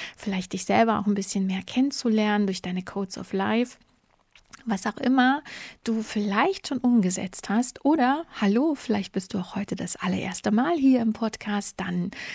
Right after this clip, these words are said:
freue ich mich, dass du da bist und lass uns darüber sprechen, wie du wieder lernst, mutig zu wählen,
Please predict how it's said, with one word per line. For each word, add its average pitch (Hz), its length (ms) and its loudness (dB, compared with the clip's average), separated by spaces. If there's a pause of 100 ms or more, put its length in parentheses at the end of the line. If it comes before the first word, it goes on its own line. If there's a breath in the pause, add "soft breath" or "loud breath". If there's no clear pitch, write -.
(160 loud breath)
freue 240 360 4
ich 294 160 2
mich, 233 180 4
dass - 220 -4
du - 80 -4
da 185 320 -2
bist 214 480 -4
und 190 140 -2
lass 214 260 -4
uns 285 180 -2
darüber 208 320 0
sprechen, 190 720 -2 (760 loud breath)
wie 208 120 2
du 190 160 4
wieder 190 240 0
lernst, 196 640 0
mutig 240 560 2
zu 185 280 -6
wählen, 196 560 0